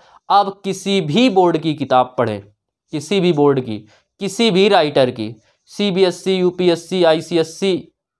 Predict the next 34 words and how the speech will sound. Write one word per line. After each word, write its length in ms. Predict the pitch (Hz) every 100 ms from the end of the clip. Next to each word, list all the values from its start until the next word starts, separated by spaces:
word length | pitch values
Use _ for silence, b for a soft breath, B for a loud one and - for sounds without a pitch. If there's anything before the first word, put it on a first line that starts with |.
| _ -
ठीक 140 | 208
है, 140 | 190 -
आईएससी, 500 | 160 160 160 - 196
कोई 380 | 190 185 214 208
भी 200 | 156 175
बोर्ड 360 | 147 185 196
पढ़ें 180 | 202 208
और 200 | 214 214
किसी 300 | 190 185 220
भी 100 | 190
पब्लिकेशन 760 | 190 185 165 175 170 151 143 180
की 120 | 175
बुक 220 | 135 127
पढ़ें, 180 | 117 98 98 b b b _
गारंटी 520 | 131 170 175 185 185 220
के 140 | 202
साथ 200 | 185 170
हम 160 | 175 156
वादा 240 | 139 135
करते 260 | 143 143 175
हैं 160 | 175 170 151
आप 200 | 147 151
सभी 260 | 143 131
को 280 | 127 190 202 b b _ -
कोई 280 | 220 247 233
दिक्कत 380 | 185 - - 190
नहीं 180 | 165 143
होगी, 440 | 143 202 175 165
यदि 220 | 220 240
आप 440 | - 170 143 - _ _ -
रेगुलर 520 | 127 156 151 170 185
वीडियो 360 | 151 139 143 147
देखते 320 | 147 143 160
हैं 160 | 180